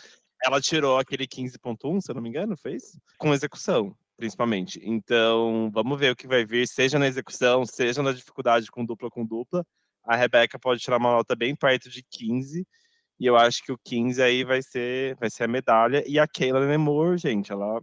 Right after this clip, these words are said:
enfim, não acertou a série nas últimas duas apresentações. A gente já comentou um pouco sobre a expectativa dela. Talvez a pressão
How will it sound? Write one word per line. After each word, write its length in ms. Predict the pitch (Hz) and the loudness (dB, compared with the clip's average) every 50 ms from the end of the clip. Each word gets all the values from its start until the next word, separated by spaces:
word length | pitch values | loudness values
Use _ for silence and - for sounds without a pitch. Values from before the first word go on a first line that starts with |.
| _ _ - | _ _ -16
enfim, 240 | 127 120 - - 98 | -16 -14 -8 -4 -2
não 180 | 98 98 101 107 | -2 0 0 -2
acertou 340 | 110 - 139 123 - 123 | -2 -2 -6 -4 -2 -2
a 40 | 120 | -4
série 280 | - - - 110 104 110 | -2 0 -2 0 0 0
nas 200 | 110 107 98 113 | 0 -2 -4 -6
últimas 280 | 110 - - 107 104 | -10 -6 -4 -4 -4
duas 200 | 98 110 110 104 | -2 -2 -4 -2
apresentações. 680 | 110 104 - 110 110 107 101 113 104 - 104 107 107 120 | -2 -4 -4 -4 -6 -4 -4 -6 -8 -2 0 0 0 2
A 60 | 120 113 | 0 0
gente 140 | 107 104 | 0 0
já 100 | - 110 | 0 -2
comentou 380 | - - 113 110 113 104 - 107 | 0 2 2 2 2 2 -2 -6
um 40 | 98 | -4
pouco 280 | - 107 104 - - | -4 -4 -4 -4 -6
sobre 340 | - 117 110 104 104 104 101 - | -6 -4 -2 0 0 0 0 0
a 60 | 104 107 | -2 -2
expectativa 680 | - - 110 - - 110 101 - - 104 101 104 98 | -2 -2 -8 -6 -6 -8 -6 -6 -6 -4 -2 -2 2
dela. 300 | 95 101 107 127 131 120 | 4 6 6 8 6 6
Talvez 340 | - 113 101 104 107 101 107 | 4 2 2 2 0 0 0
a 80 | 104 | -2
pressão 460 | - 107 104 - - 110 107 101 98 | -2 -4 -8 -4 0 0 2 2 0